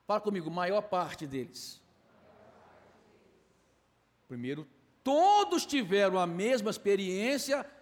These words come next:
mas Deus não se agradou da maior parte deles. Por isso foram prostrados no deserto. E estas coisas foram feitas em figura para que nós, para que não cobiçamos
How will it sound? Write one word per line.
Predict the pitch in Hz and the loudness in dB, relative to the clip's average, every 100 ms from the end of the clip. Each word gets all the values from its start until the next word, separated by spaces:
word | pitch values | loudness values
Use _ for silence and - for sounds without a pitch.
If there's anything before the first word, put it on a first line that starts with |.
| - | -10
mas | 156 180 | -4 -4
Deus | 131 190 240 196 | -2 2 2 2
não | 233 | -4
se | - | -2
agradou | 214 202 175 254 | 0 2 4 2
da | 208 240 294 - - - - | 4 4 4 -2 -18 -20 -12
maior | 170 180 180 170 185 214 | -6 -2 0 0 2 2
parte | 214 - 185 190 - 170 | 2 -2 0 0 -4 -12
deles. | 139 135 117 - - - - - _ _ _ _ _ _ _ _ _ _ _ _ _ _ _ _ _ _ _ _ _ _ _ _ _ _ _ _ _ | -8 -10 -10 -14 -14 -14 -16 -20 _ _ _ _ _ _ _ _ _ _ _ _ _ _ _ _ _ _ _ _ _ _ _ _ _ _ _ _ _
Por | 202 214 | 0 2
isso | 254 - 240 | 2 -2 -2
foram | 220 233 | 0 0
prostrados | 214 214 - 208 196 | 0 -2 0 -2 0
no | |
deserto. | 185 139 156 147 - - _ _ _ _ - | -2 -2 -4 -4 -8 -20 _ _ _ _ -6
E | 202 240 | 0 4
estas | 311 254 285 - | 2 2 0 0
coisas | - 240 226 180 131 135 | 0 4 4 4 -2 -8
foram | - 240 247 | -2 0 0
feitas | 214 - 214 226 214 165 - | -2 -2 0 0 0 -8 -6
em | 226 | -6
figura | - 226 156 226 196 139 | -4 -8 -4 -2 0 -2
para | 135 - 190 190 | -6 -4 -2 -2
que | 180 196 | -4 -8
nós, | 185 220 277 302 294 - - _ _ _ | -6 -4 -2 -4 -6 -8 -14 _ _ _
para | 208 208 | -4 -4
que | 214 | -2
não | 208 339 403 | 0 2 0
cobiçamos | 349 285 254 214 - - 214 247 254 262 - - | -2 -2 -2 -2 -4 0 0 0 -2 -6 -8 -14